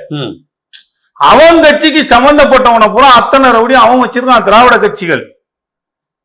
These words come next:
Speaker 2: தவறுதலா கேஸ் போட்டவன் பூரா பாரதிய ஜனதா கட்சிக்கு வந்திருக்கான், நியாயம் கிடைக்கும்ட்டு.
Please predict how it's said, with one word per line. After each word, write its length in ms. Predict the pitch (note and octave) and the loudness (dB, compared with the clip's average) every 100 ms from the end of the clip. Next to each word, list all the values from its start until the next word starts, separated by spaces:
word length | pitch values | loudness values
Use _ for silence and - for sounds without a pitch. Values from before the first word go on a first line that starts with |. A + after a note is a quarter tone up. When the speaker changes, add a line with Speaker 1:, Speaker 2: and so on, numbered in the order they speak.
| - | -2
Speaker 2:
தவறுதலா 800 | E3 A3 C4+ C4 A#3+ A3+ A#3 A3 | 0 2 2 2 2 2 0 0
கேஸ் 300 | A3 A#3+ G3+ | 0 -2 -2
போட்டவன் 440 | F#3+ G3+ F#3+ E3+ E3 | -4 -4 -2 -4 -2
பூரா 260 | G3 A3 | -4 -2
பாரதிய 480 | F3 G3 A3+ A3 A3 | 0 0 0 -2 -4
ஜனதா 400 | G3+ F#3+ F3 E3 | -4 -4 -2 -4
கட்சிக்கு 400 | D3+ - G3+ A#3 | -6 -12 -8 -6
வந்திருக்கான், 420 | F3 G3 E3+ B2 C3 | -6 -6 -6 -6 -4
நியாயம் 360 | D#3+ A3 G#3 | -2 -2 -2
கிடைக்கும்ட்டு. 640 | E3+ D#3 C#3+ B2+ - - | -4 -8 -10 -14 -18 -20